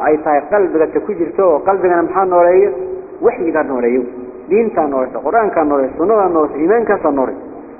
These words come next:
Sidaa darteed buu Ilaahay meel badan ruux ku sheegay. Yulqi ruuxa waxyiga uu Ilaahay soo dejiya cala, min amrihi xaalo uu amarkiisa ka mid yahay waxyigu.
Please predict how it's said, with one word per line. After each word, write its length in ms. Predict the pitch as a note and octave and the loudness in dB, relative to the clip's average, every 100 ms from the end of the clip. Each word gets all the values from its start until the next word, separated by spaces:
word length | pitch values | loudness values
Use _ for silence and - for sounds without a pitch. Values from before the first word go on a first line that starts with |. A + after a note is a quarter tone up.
| - | -6
Sidaa 120 | - E3 | -2 0
darteed 240 | F3 - | 0 -2
buu 80 | D3+ | 0
Ilaahay 240 | E3+ D3+ D3+ F#3 | 0 0 -2 0
meel 160 | A3 G#3+ | 0 2
badan 160 | E3+ | 0
ruux 160 | D3 D#3 - | 2 -2 -4
ku 60 | |
sheegay. 300 | - B2+ C3 B2 - - - - - - | -2 0 0 -2 -10 -16 -18 -20 -12 -4
Yulqi 240 | A#2+ B2 | -4 -2
ruuxa 300 | D3+ E3 D#3 - - - - | 0 0 -2 -6 -14 -16 -4
waxyiga 400 | D#3 D3 C#3 C#3 | -4 -2 -2 -2
uu 100 | C3+ C3+ | -2 0
Ilaahay 200 | D#3+ D3 - | 0 0 -2
soo 140 | D#3+ | -2
dejiya 360 | E3 D3+ C#3 C3+ - - - - | 0 -2 -2 -4 -6 -14 -10 -2
cala, 180 | B2+ - C#3 | -2 -2 -2
min 200 | C#3+ C#3 | -2 0
amrihi 260 | F3 D#3+ D3 - | 0 0 0 0
xaalo 200 | D3+ E3 | 0 2
uu 60 | D3+ | 2
amarkiisa 460 | E3 D3 F3 - | 2 0 -4 -6
ka 140 | C#3 D3+ | -4 0
mid 100 | E3 | 2
yahay 120 | D3 | 2
waxyigu. 380 | E3 E3 D#3+ | 2 0 -2